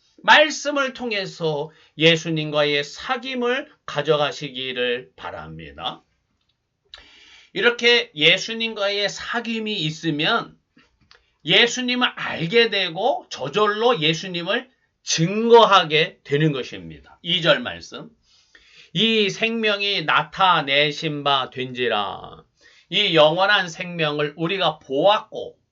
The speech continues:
증언하여 너희에게 전하노니."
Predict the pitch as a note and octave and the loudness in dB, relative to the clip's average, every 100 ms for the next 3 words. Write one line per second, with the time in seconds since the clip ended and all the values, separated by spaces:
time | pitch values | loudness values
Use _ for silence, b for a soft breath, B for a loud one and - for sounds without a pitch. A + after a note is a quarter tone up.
0 | _ _ _ - - E3 G#3+ G3+ F3 E3 | _ _ _ -12 -4 0 2 2 2 2
1 | G3 G#3+ B2 C3 D3 D3 B2+ A#2 D3 G3+ | 0 -2 -6 -2 -2 0 -2 0 -2 -2
2 | - G2+ G#2+ D3 C3+ G2 G2 A#2 G#2 F#2 | -6 -12 -4 -4 -2 -8 -10 -10 -10 -14